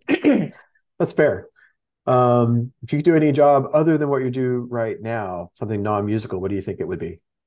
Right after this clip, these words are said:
Speaker 1: Um, good question. I think that at this point in my life, I would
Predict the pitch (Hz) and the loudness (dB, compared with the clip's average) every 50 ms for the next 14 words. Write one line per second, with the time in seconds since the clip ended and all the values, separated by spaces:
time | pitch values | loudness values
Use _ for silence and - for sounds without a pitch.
0 | _ _ _ _ _ _ _ _ _ _ _ _ _ _ _ _ _ _ _ _ | _ _ _ _ _ _ _ _ _ _ _ _ _ _ _ _ _ _ _ _
1 | _ _ _ _ _ _ _ _ _ _ _ _ _ _ _ _ _ _ _ _ | _ _ _ _ _ _ _ _ _ _ _ _ _ _ _ _ _ _ _ _
2 | - 202 185 180 180 175 175 196 226 269 311 330 339 349 359 370 381 381 403 403 | 0 2 2 4 4 2 2 2 2 2 2 2 2 2 2 0 0 2 0 0
3 | 349 - _ _ _ _ _ _ _ - - 349 349 - - 233 254 - - - | -2 -4 _ _ _ _ _ _ _ -4 -2 -2 -2 0 0 2 2 0 0 -2
4 | 220 175 151 - - 185 196 196 - 247 294 320 - 294 - 285 269 - - - | -2 0 0 0 -2 -2 -2 -2 -4 -8 -8 -8 -8 -4 -2 -2 -2 -2 -4 -8
5 | _ _ _ _ _ _ _ _ _ _ _ _ _ _ _ - 202 208 208 - | _ _ _ _ _ _ _ _ _ _ _ _ _ _ _ -20 -18 -14 -8 -6
6 | 220 247 247 - - - _ _ _ _ _ _ _ _ _ _ _ _ _ _ | -6 -6 -6 -8 -18 -20 _ _ _ _ _ _ _ _ _ _ _ _ _ _
7 | _ _ _ _ _ _ _ _ _ - 254 247 233 233 220 220 214 208 196 185 | _ _ _ _ _ _ _ _ _ -10 -8 -8 -8 -6 -4 -2 -2 0 0 0
8 | 190 190 - - 208 208 196 | 0 -2 -2 0 0 0 0